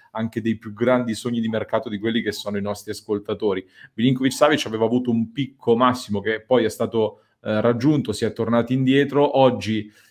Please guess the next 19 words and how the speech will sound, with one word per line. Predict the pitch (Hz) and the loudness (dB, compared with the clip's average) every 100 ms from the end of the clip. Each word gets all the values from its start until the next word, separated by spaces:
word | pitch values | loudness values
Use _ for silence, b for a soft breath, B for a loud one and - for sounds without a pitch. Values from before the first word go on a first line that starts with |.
| B | B
è | 107 113 113 | 0 0 0
in, | 120 117 | 0 0
ehm, | 113 113 110 110 107 107 104 104 | 0 -2 -2 -4 -4 -4 -6 -2
classe | 139 139 143 | -2 0 0
novantacinque, | 131 127 127 123 123 135 110 87 | 2 2 2 0 -2 -2 -2 -2
quindi | 110 113 | -4 -4
ancora | 107 107 135 123 - | -6 0 2 2 -2
relativamente | 110 110 113 117 123 123 | -6 -6 -4 -4 -4 -6
giovane, | 120 180 107 101 | 0 0 0 -4
può | 113 | -6
ancora | 113 107 117 110 | -6 -6 -4 -4
esplodere | 104 - 117 107 | -6 -4 -4 -4
ulteriormente, | 104 123 131 127 113 | -6 -4 -2 -2 -4
ha | 107 | -6
un | 104 | -6
contratto | 117 113 127 131 - | -8 -8 -4 -4 -4
fino | 107 120 117 | -10 -4 -2
al | 117 104 | -2 -2
duemilaventiquattro, | 120 123 127 123 123 151 151 123 123 - 127 127 | -2 0 0 0 -2 -6 -2 0 0 -2 -4 -4